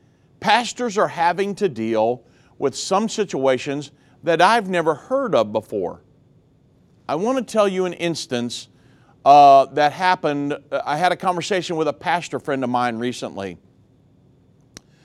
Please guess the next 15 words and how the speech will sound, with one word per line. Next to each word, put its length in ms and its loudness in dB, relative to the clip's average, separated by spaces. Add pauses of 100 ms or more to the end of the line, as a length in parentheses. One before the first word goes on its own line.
(300)
He 140 -6
told 260 4
me 120 0
about 240 2
a 60 -4
situation 800 -2
that 180 -4
he 320 -10
had 160 -4
heard 280 -2
of, 140 0
a 60 -2
friend 320 -4
of 80 -4
his 440 -10